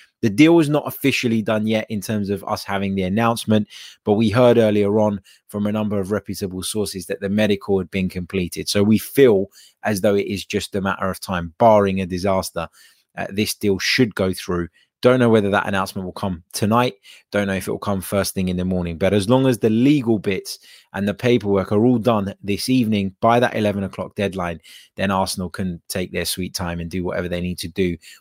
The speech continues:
with regards to the announcement and with regards, uh, to finalising all that stuff. So Tomiyasu is on his way to Arsenal. But as I mentioned, that was, um, a deal that could only be done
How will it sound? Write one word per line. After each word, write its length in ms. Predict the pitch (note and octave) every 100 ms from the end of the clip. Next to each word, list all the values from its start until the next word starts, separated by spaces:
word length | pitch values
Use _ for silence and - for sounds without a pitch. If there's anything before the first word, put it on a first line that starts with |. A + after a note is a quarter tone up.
| _
with 200 | F#2 F2+
regards 420 | F2 E2 F2+ F2+
to 140 | - E2+
the 120 | F2
announcement 600 | F2+ A2+ A2 - G#2 F#2+ - - _ -
and 180 | F2+ F#2
with 180 | E2+
regards, 500 | F2 D#2+ E2+ E2+ E2
uh, 280 | - F2 E2+
to 140 | - F#2
finalising 760 | - F2+ E2+ E2+ E2+ E2 E2 -
all 180 | F2+ E2
that 240 | E2 -
stuff. 380 | - F#2 D#2 - - - - - - - - _ _ _ -
So 260 | F3+ F3+
Tomiyasu 760 | D#3+ - F#3+ F#3+ F3+ - F3 E3
is 180 | D3+ C3+ -
on 160 | E3 D#3+
his 260 | D3+ C3+
way 200 | C#3+ C3
to 120 | - -
Arsenal. 400 | D#3 D3+ - C3+
But 140 | A2+ A2+
as 180 | C3
I 100 | B2+
mentioned, 500 | B2 D3 C#3+ A#2+ G#2
that 160 | A2 G2+
was, 280 | A2 G#2 -
um, 320 | G#2 F#2+ F2+ _ _ _ _ _ _ - -
a 60 | G2+
deal 240 | A#2+ A#2
that 120 | A2+
could 140 | - A2+
only 280 | C#3 C#3
be 160 | G#2 G#2+
done 300 | G2 F#2+